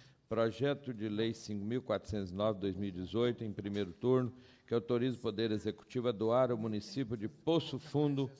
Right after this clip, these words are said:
o imóvel que especifica. De autoria do deputado Ulisses Gomes, relator, deputado Leonídio Bolsas, que, analisando esse projeto, concluímos pela juridicidade, constitucionalidade e legalidade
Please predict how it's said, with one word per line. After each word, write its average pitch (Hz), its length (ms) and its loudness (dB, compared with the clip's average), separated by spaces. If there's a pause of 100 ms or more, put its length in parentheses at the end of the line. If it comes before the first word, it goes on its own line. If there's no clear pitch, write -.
(340)
o 123 100 2
imóvel 120 440 4
que - 100 -14
especifica. 104 720 -4
De 92 80 -6
autoria 123 380 -2
do 127 60 -8
deputado 127 440 0
Ulisses 110 460 -2
Gomes, 95 420 2
relator, 113 520 0
deputado 110 420 4
Leonídio 95 340 2
Bolsas, 131 580 2 (760)
que, 123 260 0
analisando 110 680 0
esse 104 160 -4
projeto, 123 800 2 (1400)
concluímos 117 600 0
pela 113 200 4
juridicidade, 117 840 0
constitucionalidade 107 720 0
e - 20 -2
legalidade 104 960 2